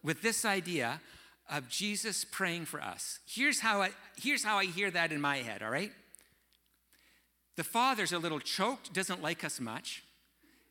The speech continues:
And so Jesus comes along and says, "They're really good guys. I mean, they're misunderstood, and I died for their sins. And so, you know, cut them some slack." That's kind of how I, it's kind of how I read it.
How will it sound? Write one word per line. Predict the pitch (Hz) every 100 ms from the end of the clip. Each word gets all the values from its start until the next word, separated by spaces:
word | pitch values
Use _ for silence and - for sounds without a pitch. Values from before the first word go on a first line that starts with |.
| _ -
And | 165
so | 160 - 175 165
Jesus | 135 214 269 294 -
comes | - 180 151
along | 147 143
and | 147
says, | 139 160 -
"They're | 175 190
really | 180 190 156
good | 120 117 104
guys. | 110 92 - - - - 302
I | 131
mean, | 135 131 127 151
they're | 127 120
misunderstood, | 135 135 143 131 127 - 135 127 123 127 - - - -
and | 127
I | 123
died | 120 135 127
for | 139
their | 123 120
sins. | - 110 101 95 - - - - - -
And | 120 117
so, | - 127 113 110 107 101 -
you | -
know, | 143 104 98 - - - -
cut | - -
them | 117
some | 127
slack." | 107 117 90 73 - - _ -
That's | 151 -
kind | - 180
of | 175
how | 131 151 147
I, | 139 127 123 117 - - _ -
it's | 139
kind | - 165 139
of |
how | 120 139
I | 123
read | 113 127 120
it. | - -